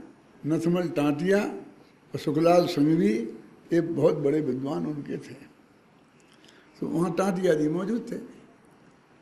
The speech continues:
तो सभा में, तो एकदम उन्होंने स्पीकर लिया,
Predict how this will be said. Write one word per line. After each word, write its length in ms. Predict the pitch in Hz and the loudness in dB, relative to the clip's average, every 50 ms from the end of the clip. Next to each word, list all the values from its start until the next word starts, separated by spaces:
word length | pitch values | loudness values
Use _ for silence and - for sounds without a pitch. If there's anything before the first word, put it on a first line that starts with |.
| _ _ - | _ _ -10
तो 60 | 151 | -8
सभा 320 | - - 175 160 165 170 170 | -2 0 2 2 2 2 2
में, 200 | 156 151 - - - - - - - - - _ _ _ _ _ _ _ - | 0 0 -2 -4 -6 -12 -18 -20 -20 -20 -20 _ _ _ _ _ _ _ -10
तो 220 | - 165 - - 175 | -8 -6 -2 -2 -2
एकदम 320 | 180 170 165 202 208 196 | -2 0 0 0 0 0
उन्होंने 340 | 190 190 196 190 185 196 185 | 0 -2 -2 -2 -2 -4 -4
स्पीकर 320 | - - 180 170 165 196 | -6 -6 -6 -2 0 0
लिया, 300 | 175 156 151 175 208 262 | 0 2 2 2 2 0